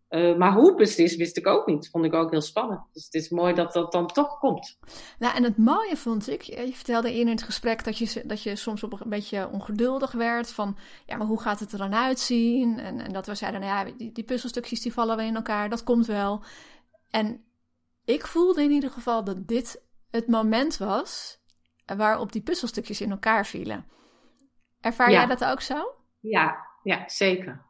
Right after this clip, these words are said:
Speaker 1: zeker. En tuurlijk, ehm, eh, gedurende het traject heb je wel al, verzamel je al wat beeldmateriaal om ook te kunnen delen en zo. Dus je krijgt elke keer meer puzzelstukjes en je krijgt een stukje van je story.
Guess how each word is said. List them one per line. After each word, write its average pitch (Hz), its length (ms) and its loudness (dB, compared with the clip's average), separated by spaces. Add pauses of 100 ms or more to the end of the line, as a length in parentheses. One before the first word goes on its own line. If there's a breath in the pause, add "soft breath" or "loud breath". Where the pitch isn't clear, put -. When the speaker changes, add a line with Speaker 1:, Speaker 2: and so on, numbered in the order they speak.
(140)
Speaker 1:
zeker. - 540 -4 (640 soft breath)
En 180 200 0
tuurlijk, 202 320 4
ehm, 170 580 0 (200)
eh, 160 380 -4 (100)
gedurende 196 380 4
het 175 100 0
traject 180 440 0
heb 185 160 -4
je 165 140 -2
wel 180 360 2
al, 156 420 0
verzamel 165 440 0
je 165 180 2
al 151 120 0
wat 156 220 -4
beeldmateriaal 175 840 2
om 156 120 2
ook 151 140 -2
te 156 80 -16
kunnen 147 280 -2
delen 175 380 4
en 175 100 -2
zo. 185 260 -2 (340 loud breath)
Dus 180 140 -8
je 214 80 6
krijgt 214 260 2
elke 254 380 2
keer 202 220 4
meer 254 300 4
puzzelstukjes 180 720 -2
en 170 100 -2
je 170 80 -6
krijgt 180 240 -2
een 180 60 -14
stukje 240 540 0
van 165 220 0
je 160 80 0
story. 226 640 6